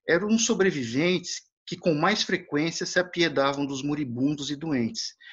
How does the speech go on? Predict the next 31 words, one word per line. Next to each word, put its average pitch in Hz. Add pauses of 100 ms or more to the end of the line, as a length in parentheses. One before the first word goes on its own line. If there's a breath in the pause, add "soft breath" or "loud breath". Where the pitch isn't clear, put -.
(140 loud breath)
pois 143
conheciam 180
a, 196 (200)
a 147
doença 143
por 165
experiência 151
própria, - (520 loud breath)
e 135
a 139
essa 175
altura 156
estavam 151
confiantes 196
na 175
imunidade, 170 (300 loud breath)
pois 156
o 175
mal 160
nunca 220
atacava 180
a 160
mesma 156
pessoa 151 (260 loud breath)
duas 156
vezes, 143 (200)
pelo 147
menos 147 (100)
com 160
efeitos 147
fatais." -